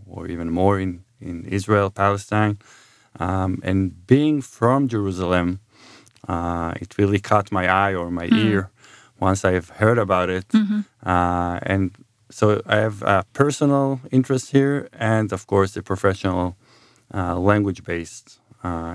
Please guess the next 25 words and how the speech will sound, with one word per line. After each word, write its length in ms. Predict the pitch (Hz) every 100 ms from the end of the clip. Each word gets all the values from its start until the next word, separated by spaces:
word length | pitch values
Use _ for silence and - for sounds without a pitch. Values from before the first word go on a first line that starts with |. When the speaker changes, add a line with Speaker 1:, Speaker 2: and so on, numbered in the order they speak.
| -
Speaker 1:
interest. 500 | 87 - - - -
So 300 | - 90 87 87
being 420 | 113 110 107 101 - _ _ _ _ _ _ _ -
born 460 | - 87 113 131
and 140 | 120 107
raised 420 | 120 120 95 _ -
just, 340 | 113 120 -
uh, 280 | 101 87 80 - _ _ _ _ _ _ _ _
like, 200 | - 87
a 160 | 90 80 -
one 220 | 104 117
kilometer 520 | - 104 107 107 92
from 260 | - 90 87
that 180 | 95 -
neighborhood, 520 | 98 117 104 90 87 90
Speaker 2:
Hmm. 140 | 254 233 _ _ _ -
Speaker 1:
I 140 | - 87
was 320 | 90 87 87
really 400 | 95 98 95 92
surprised 580 | - 98 - 107 110 -
to 60 |
hear 160 | 113 117
about 220 | 110 113
this 140 | - -
project, 680 | - 123 135 151 - _